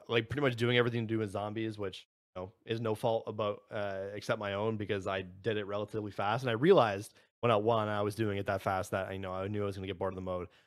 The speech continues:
Um, not too much of a fan of the, the multiplayer. T T K, a little bit too slow for me. But,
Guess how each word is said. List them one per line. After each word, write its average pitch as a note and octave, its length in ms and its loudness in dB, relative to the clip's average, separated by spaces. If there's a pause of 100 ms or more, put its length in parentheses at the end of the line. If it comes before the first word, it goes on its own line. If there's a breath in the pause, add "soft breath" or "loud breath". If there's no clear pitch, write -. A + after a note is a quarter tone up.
(180)
Um, F#2+ 360 -2 (320)
not C3 220 0
too - 160 -2
much D3+ 160 4
of C3+ 80 -6
a - 20 -4
fan B2 460 2 (380)
of G#2 320 2
the, G#2+ 640 0
the A2 80 -4
multiplayer. G#2+ 580 2
T - 80 -8
T G#2+ 100 -8
K, A#2 140 2
a G#2 60 2
little A2 140 0
bit G2+ 120 -2
too A2 160 -6
slow G2+ 320 -2
for G2 100 -6
me. G2 280 -6 (460)
But, G2+ 280 0